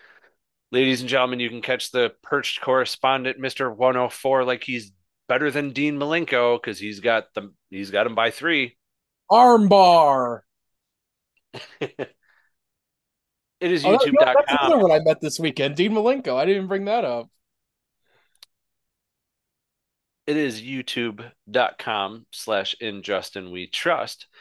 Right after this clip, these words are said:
Speaker 1: But while you talk about Dean Malenko, did you get him to inscribe your W W E Elite Man of a Thousand Holds?
Speaker 2: <sighs> Dude, I didn't even get the chance to get an Elite, and it's,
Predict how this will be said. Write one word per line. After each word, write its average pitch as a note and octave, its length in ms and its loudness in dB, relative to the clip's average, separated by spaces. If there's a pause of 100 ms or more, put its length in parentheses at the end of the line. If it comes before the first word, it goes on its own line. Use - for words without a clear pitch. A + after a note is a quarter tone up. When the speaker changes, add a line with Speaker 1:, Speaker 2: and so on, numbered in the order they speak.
(440)
Speaker 1:
But A2 240 -2
while D3 280 4
you B2+ 160 -4
talk A#2+ 260 -4
about A2 280 -4
Dean A2+ 180 -10
Malenko, G#2+ 420 -8
did G2+ 200 -10
you G#2+ 140 -8
get C3 160 -2
him C#3+ 160 -10
to C3 120 -8
inscribe A2+ 560 -4
your G#2+ 120 -10
W G#2 260 -6
W G2+ 340 -6
E G#2+ 120 -4
Elite F#2 360 -8
Man F#2 200 -6
of F2+ 80 -12
a F2 60 -12
Thousand E2 320 -6
Holds? F2 560 -10 (160)
Speaker 2:
<sighs> - 540 -8
Dude, E3 280 -2
I E3+ 100 4
didn't E3+ 200 -2
even E3 100 -6
get E3 140 -8
the E3 60 -12
chance D3+ 360 -8
to C3+ 60 -16
get C#3 140 -6
an C#3+ 60 -12
Elite, C3 420 -8
and B2+ 140 -10
it's, - 680 -16